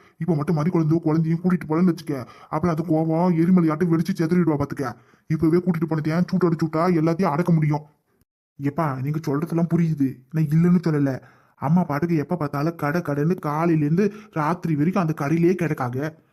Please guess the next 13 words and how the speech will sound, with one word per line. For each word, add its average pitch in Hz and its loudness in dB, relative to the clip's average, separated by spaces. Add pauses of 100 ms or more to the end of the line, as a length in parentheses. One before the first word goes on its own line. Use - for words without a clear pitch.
(160)
மறி 165 0
குழந்தையும் 160 0
குழந்தையும் 170 2
அங்க 160 0
கூட்டிட்டு 180 0
போனா 151 -4 (120)
அவங்க 170 4
பாட்டுக்கு 160 0
கிடப்பாங்க. 147 -2 (360)
அவங்கள 175 4
யாரு 185 0
பாத்துப்பாங்க? 160 -2 (960)
வீட்டுல 175 2